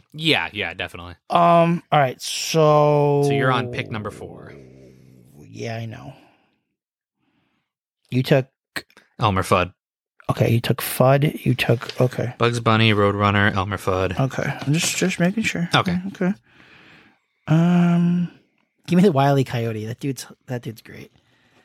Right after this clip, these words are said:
Speaker 2: You wanna talk about persistence? <laughs>
Speaker 1: Yeah, that is persistence. <sighs> I think I gotta go with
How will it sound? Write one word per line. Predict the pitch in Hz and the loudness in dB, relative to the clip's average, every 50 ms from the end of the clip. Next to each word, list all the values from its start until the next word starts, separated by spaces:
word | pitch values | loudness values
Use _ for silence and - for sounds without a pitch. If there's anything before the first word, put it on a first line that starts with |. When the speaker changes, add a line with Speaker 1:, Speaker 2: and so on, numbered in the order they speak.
| _ _ _ _ _ _ _ _ - - _ _ _ _ _ _ _ _ - - - | _ _ _ _ _ _ _ _ -20 -20 _ _ _ _ _ _ _ _ -20 -18 -10
Speaker 2:
You | - 156 | -4 -2
wanna | 170 175 165 | 0 0 2
talk | - 170 160 139 | 2 2 2 2
about | 151 139 151 143 139 - _ _ - | 2 2 2 2 2 0 _ _ -2
persistence? | - 160 135 - - - 170 - - - 120 104 - - - - - - - 202 - - - - | 0 2 2 2 2 2 2 0 -2 -4 -8 -6 -2 -2 0 2 0 2 2 0 0 0 0 -4
<laughs> | - - - - 214 | -4 -2 -4 -4 -4
Speaker 1:
Yeah, | 123 120 117 127 123 139 - - 165 - _ | -2 0 0 2 2 2 2 0 -2 -8 _
that | - - 131 113 117 120 | -12 -6 -4 -2 0 2
is | 120 120 110 | 0 0 -2
persistence. | - - 117 - - 107 - - 107 98 101 - - - - _ _ _ _ _ _ _ _ - - - - - - - - - - - - - - - - _ _ _ _ _ _ _ | -4 -8 -6 -4 -4 -6 -6 -6 -8 -10 -10 -12 -16 -18 -20 _ _ _ _ _ _ _ _ -20 -20 -20 -20 -20 -20 -20 -20 -20 -20 -20 -20 -20 -20 -20 -20 _ _ _ _ _ _ _
<sighs> | - - - - - - - - - - - - - - - - - - - - - - - - - _ _ _ _ | -12 -10 -8 -8 -8 -8 -10 -12 -14 -16 -20 -20 -20 -20 -20 -20 -20 -20 -20 -20 -20 -20 -20 -20 -20 _ _ _ _
I | - 123 117 117 | -4 -2 -2 -2
think | 113 - - - - 117 123 139 - - - - - _ _ _ _ - | -2 -6 -6 -2 0 2 2 2 0 -2 -10 -20 -20 _ _ _ _ -6
I | - 110 104 98 | -2 -2 -2 -2
gotta | 95 - 98 95 95 92 | -2 -2 -2 -2 -2 -2
go | 98 - 101 95 95 95 95 95 95 95 | -4 -2 0 2 2 2 2 0 0 -2
with | 92 92 90 90 95 92 90 90 90 90 92 90 - - - - - - - | -4 -6 -6 -4 -2 -2 0 0 0 0 -2 -4 -6 -10 -16 -20 -20 -20 -20